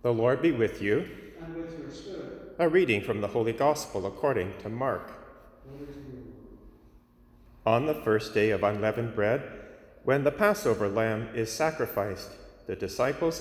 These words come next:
Speaker 1: said to Jesus, "Where do you want us to go and make the preparations for you to eat the Passover?" So he sent two of his disciples, saying to them, "Go into the city, and a man carrying a jar of water will meet you.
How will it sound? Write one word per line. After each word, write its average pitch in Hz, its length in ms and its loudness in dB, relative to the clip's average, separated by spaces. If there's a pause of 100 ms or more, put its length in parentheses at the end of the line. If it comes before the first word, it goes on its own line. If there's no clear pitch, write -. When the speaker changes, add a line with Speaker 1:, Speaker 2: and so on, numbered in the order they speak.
Speaker 1:
said 175 300 0
to 123 80 -2
Jesus, 95 540 -4 (500)
"Where 190 300 4
do 175 100 -6
you 107 140 2
want 127 320 0
us 107 300 -2
to 123 100 -2
go 127 380 4
and 120 260 -4
make 135 400 0
the 123 60 -4
preparations 135 1000 -2 (100)
for 120 80 0
you 110 280 0
to 123 200 -4
eat 104 220 -4
the 127 60 -6
Passover?" 101 680 -2 (1000)
So 170 220 2
he 127 140 0
sent 113 340 0
two 135 340 2
of 123 200 0
his 123 160 -2
disciples, 135 520 0
saying 123 260 -2
to 117 120 -2
them, 110 380 -2 (440)
"Go 196 240 8
into 170 280 -2
the 202 100 2
city, - 840 -4
and 139 120 -4
a 170 80 0
man 143 460 -2
carrying 110 480 0
a 101 160 -4
jar 135 280 2
of 110 260 -2
water 123 420 2 (320)
will 113 120 2
meet 151 340 -2
you. 90 320 -4